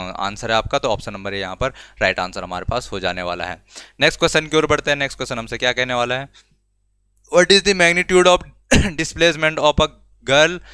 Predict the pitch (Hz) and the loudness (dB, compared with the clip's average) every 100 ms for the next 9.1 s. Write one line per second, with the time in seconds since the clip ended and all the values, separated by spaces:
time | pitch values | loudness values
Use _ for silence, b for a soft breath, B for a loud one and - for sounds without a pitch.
0 | B B - - 185 185 185 170 170 156 | B B -10 -2 0 2 2 0 0 -2
1 | 143 156 156 - 143 135 143 139 143 147 | -2 0 0 2 0 0 -2 0 0 -2
2 | 135 135 131 110 110 - 135 - 123 123 | 0 0 0 -2 -4 -6 -8 -6 -8 -6
3 | 135 123 120 - 110 110 110 113 - _ | -4 -2 -4 -6 -8 -8 -8 -14 -18 _
4 | _ _ _ _ _ _ _ - 107 113 | _ _ _ _ _ _ _ -16 -12 -12
5 | - - - - 101 101 107 123 - 101 | -12 -18 -20 -14 -12 -8 -8 -8 -8 -8
6 | 98 101 95 95 92 90 95 - B B | -8 -10 -10 -10 -12 -8 -8 -10 B B
7 | B B - 127 160 156 165 143 131 160 | B B -4 2 2 4 4 4 4 0
8 | - - _ 151 156 135 131 135 147 139 | -4 -18 _ -2 -2 0 -2 0 0 0
9 | 170 | -2